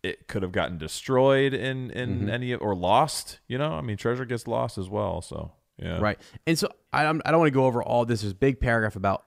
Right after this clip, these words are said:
Speaker 2: everything that's in here, five hundred emeralds,
Speaker 1: Oh, get to
Speaker 2: green
Speaker 1: the
Speaker 2: as
Speaker 1: bottom,
Speaker 2: grass.
Speaker 1: baby. The very
Speaker 2: There's,
Speaker 1: last
Speaker 2: yeah,
Speaker 1: thing, the heart of the
Speaker 2: yeah,
Speaker 1: mountain.
Speaker 2: y-, you don't, you don't know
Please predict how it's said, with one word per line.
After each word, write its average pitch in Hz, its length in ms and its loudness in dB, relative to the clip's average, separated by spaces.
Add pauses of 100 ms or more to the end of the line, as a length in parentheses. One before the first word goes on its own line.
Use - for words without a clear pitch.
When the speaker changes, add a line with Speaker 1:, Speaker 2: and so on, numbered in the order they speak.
Speaker 2:
everything 117 460 0
that's 104 160 -4
in 107 100 0
here, 101 260 2
five 101 320 0
hundred 98 380 -2
emeralds, 120 580 4
Speaker 1:
Oh, 98 100 -6
get 196 100 8
to - 80 2
Speaker 2:
green 92 80 -4
Speaker 1:
the 131 80 4
Speaker 2:
as 117 60 2
Speaker 1:
bottom, 160 320 8
Speaker 2:
grass. 107 520 2
Speaker 1:
baby. - 60 -20 (220)
The 135 80 -6
very 175 240 6
Speaker 2:
There's, 185 40 6
Speaker 1:
last 196 240 8
Speaker 2:
yeah, 127 80 4
Speaker 1:
thing, 85 240 0
the 85 60 -8
heart 180 240 10
of 202 40 10
the 208 80 10
Speaker 2:
yeah, 233 100 8
Speaker 1:
mountain. - 180 0
Speaker 2:
y-, 143 60 -6
you 139 120 2
don't, 156 140 2
you 139 260 0
don't 110 60 2
know 110 160 4